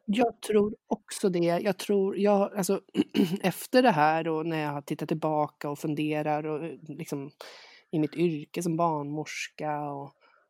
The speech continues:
sådär, så inser man ju att <laughs> det här är ju, liksom, inget... Det är så otroligt vanligt. Dels att man mår dåligt efter att man får barn och sitt första barn och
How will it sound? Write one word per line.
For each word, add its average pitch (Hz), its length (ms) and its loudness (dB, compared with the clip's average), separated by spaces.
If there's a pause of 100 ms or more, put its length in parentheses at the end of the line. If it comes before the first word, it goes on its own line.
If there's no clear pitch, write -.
sådär, 156 240 -6
så - 120 -12
inser 202 540 0
man 220 220 2
ju 180 60 -6
att - 260 -8 (180)
<laughs> - 180 -10
det 180 120 -6 (120)
här 196 180 -2
är 214 80 -2
ju, 214 100 -2
liksom, 175 340 -4
inget... 147 300 -6 (1000)
Det 196 220 -6
är 185 40 0
så 190 100 2
otroligt 175 600 2
vanligt. 175 600 2
Dels 202 380 6
att 165 100 -4
man 147 300 -4 (920)
mår 156 140 -2
dåligt 147 640 -4
efter - 220 -12
att - 100 -16
man 131 120 -8
får 180 340 -2
barn 190 560 -2
och 160 400 -8
sitt - 160 -12
första 175 340 -6
barn 160 560 -4
och 151 180 -8